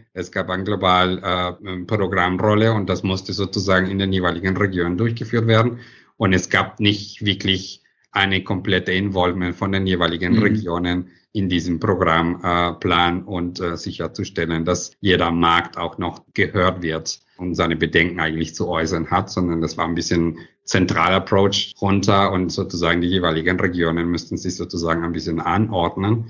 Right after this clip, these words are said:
Speaker 1: Hier fand ich das schon, dass das, das Involvement und die Early Involvement von den, von den Führungskräften und von den Regionen auch anders ist. Und, äh, auch das Thema Coaching wurde auch anders gelebt. Also es gab, äh, ein Coaching in Philips für Führungskräfte in den Vertrieb, aber dieses Coaching war eher mehr so,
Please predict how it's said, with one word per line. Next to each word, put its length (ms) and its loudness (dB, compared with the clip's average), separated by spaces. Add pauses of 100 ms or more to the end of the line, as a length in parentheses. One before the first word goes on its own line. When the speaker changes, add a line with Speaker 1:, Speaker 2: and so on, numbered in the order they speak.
(140)
Speaker 1:
Hier 220 4
fand 260 2
ich 140 0
das 200 2
schon, 240 4
dass 160 2
das, 200 -2
das 180 -2
Involvement 640 2
und 120 0
die 100 2
Early 240 2
Involvement 480 0
von 180 -2
den, 280 0
von 180 -6
den 100 -4
Führungskräften 680 -2
und 140 0
von 180 0
den 120 2
Regionen 520 2
auch 320 -6
anders 420 2
ist. 500 0
Und, 440 2
äh, 20 -6
auch 460 0
das 180 -2
Thema 220 2
Coaching 520 2
wurde 240 0
auch 220 -2
anders 360 -2
gelebt. 500 2
Also 260 0
es 140 -6
gab, 320 2
äh, 20 -8
ein 380 -2
Coaching 400 -4
in 100 -2
Philips 400 -2
für 100 -8
Führungskräfte 720 -2
in 180 2
den 180 2
Vertrieb, 540 0
aber 220 2
dieses 320 -2
Coaching 400 2
war 180 2
eher 240 4
mehr 380 4
so, 400 2